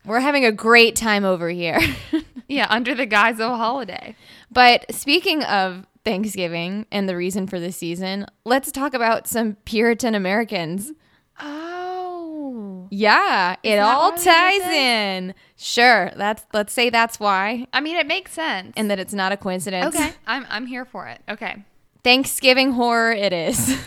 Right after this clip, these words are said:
Speaker 1: <laughs>
Speaker 2: It is Thanksgiving horror.
Speaker 1: <laughs> Yes, it really is. I have a lot to say. Um, I'm so excited to be covering The Witch. I've seen The Witch before. I saw it when it came out. Uh, Emma obviously hasn't. Emma obviously finished it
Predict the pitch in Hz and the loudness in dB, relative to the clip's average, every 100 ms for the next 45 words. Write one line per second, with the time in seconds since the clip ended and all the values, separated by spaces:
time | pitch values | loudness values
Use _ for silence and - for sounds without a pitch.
0 | - 302 - _ _ _ _ _ - 226 | -8 -10 -10 _ _ _ _ _ -12 -12
1 | - 349 480 - 277 262 - 233 220 233 | -4 -2 -2 -2 -6 -6 -8 -6 -6 -4
2 | 330 381 180 277 226 - 269 254 311 320 | -4 -4 -4 -6 -6 -6 -6 -6 -10 -8
3 | 240 - - 262 - - - - - - | -8 -4 -4 -4 -8 -16 -16 -16 -16 -14
4 | - - 262 294 269 254 254 294 269 254 | -12 -2 2 2 0 0 -2 -4 -4 0
5 | 220 208 - - - 220 220 - 240 240 | 2 0 -8 -16 -4 -2 -2 -4 -6 -2
6 | 262 269 269 - 240 254 254 233 220 254 | 2 2 0 -2 -2 -2 -2 -6 -6 -6
7 | 226 233 202 190 214 - - - 208 254 | -4 -4 -4 0 0 0 -10 -2 2 2
8 | 240 240 - - 254 240 240 233 226 220 | 0 -12 -14 -8 -2 -2 0 -4 -6 -10
9 | - 240 - 220 220 208 214 220 220 214 | -10 -10 -8 -6 -4 -4 -6 -2 -2 -2
10 | 208 - - 202 175 190 190 - - - | -8 -10 -10 -8 -4 -2 -4 -6 -20 -20
11 | - _ 190 185 - 262 269 - 208 214 | -20 _ -4 -2 0 2 0 2 0 0
12 | 220 220 185 147 156 147 - 220 226 208 | -6 -6 -6 -10 -8 -12 -6 -2 0 0
13 | 202 214 202 208 - 185 185 - 180 127 | 0 -2 -4 -6 -4 -6 -6 -6 -4 -6